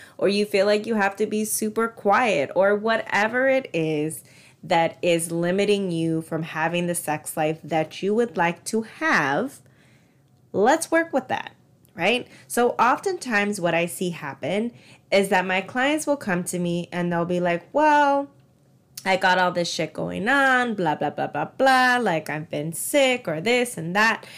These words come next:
And I'm not saying that none of these things are problems, right? Like, if they are a problem for you, then, like, okay, cool. But what happens is that my clients want to almost, like,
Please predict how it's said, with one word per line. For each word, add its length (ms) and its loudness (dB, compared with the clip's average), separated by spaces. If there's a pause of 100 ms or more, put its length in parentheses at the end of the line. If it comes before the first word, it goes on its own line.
(220)
And 220 2
I'm 160 2
not 340 0
saying 720 0
that 200 4
none 240 2
of 140 0
these 180 0
things 340 0
are 120 -2
problems, 800 -2
right? 420 2
Like, 300 2 (360)
if 160 4
they 160 6
are 160 6
a 80 -2
problem 440 2
for 120 -2
you, 220 0
then, 240 -2
like, 320 -2
okay, 400 0
cool. 500 2 (600)
But 180 6
what 160 4
happens 680 0
is 160 0
that 120 2
my 160 2
clients 540 0
want 240 -2
to 120 -2
almost, 460 0
like, 320 0